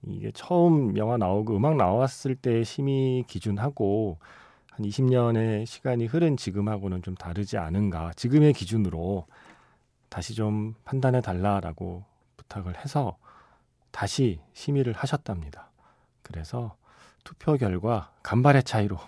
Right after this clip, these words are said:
<laughs> 통과가 됐답니다. <laughs> 이제 틀 수 있습니다, 여러분. 제가 엠비씨 와서 한 일 중에 제일 잘한 일이 아닐까 싶어요. 제가 베스트 엔딩송 할 때도 이 음악 골라놨다가 그때까지,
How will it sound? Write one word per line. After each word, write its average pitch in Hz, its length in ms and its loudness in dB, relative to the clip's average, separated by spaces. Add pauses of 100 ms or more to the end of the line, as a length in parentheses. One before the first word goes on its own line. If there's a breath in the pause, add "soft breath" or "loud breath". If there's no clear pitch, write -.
<laughs> - 180 -20
통과가 139 380 6
됐답니다. 80 720 -6 (260)
<laughs> - 1000 -8
이제 143 180 6
틀 165 200 6
수 165 120 6
있습니다, 143 460 8
여러분. 82 380 0 (340 loud breath)
제가 117 320 0
엠비씨 123 300 2
와서 107 280 2
한 131 160 0
일 98 160 0
중에 101 220 -4
제일 101 220 -4
잘한 98 280 -4
일이 98 120 -2
아닐까 80 280 -10
싶어요. - 360 -20 (760 loud breath)
제가 123 180 -2
베스트 - 320 -2
엔딩송 127 840 6
할 135 120 -2
때도 113 600 2
이 113 160 0
음악 123 400 0
골라놨다가 104 800 -2
그때까지, 120 880 2